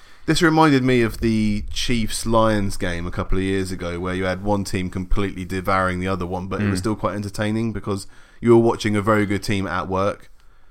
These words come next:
Speaker 1: Uh,
Speaker 2: Yeah, there
Speaker 1: so
Speaker 2: were, there were, there were some interesting. It was,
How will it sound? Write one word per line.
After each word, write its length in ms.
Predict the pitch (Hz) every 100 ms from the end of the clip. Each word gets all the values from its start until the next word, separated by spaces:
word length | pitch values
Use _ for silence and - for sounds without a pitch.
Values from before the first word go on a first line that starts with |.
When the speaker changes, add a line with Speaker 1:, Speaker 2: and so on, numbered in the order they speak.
| - -
Speaker 1:
Uh, 380 | 87 85 85 80 -
Speaker 2:
Yeah, 220 | 143 104
there 100 | 117
Speaker 1:
so 60 |
Speaker 2:
were, 180 | 120 85
there 100 | 131
were, 160 | 139 117 -
there 120 | 113 117
were 140 | 120
some 200 | - 95
interesting. 400 | 92 95 - 87 - - -
It 100 | 107
was, 220 | 113 107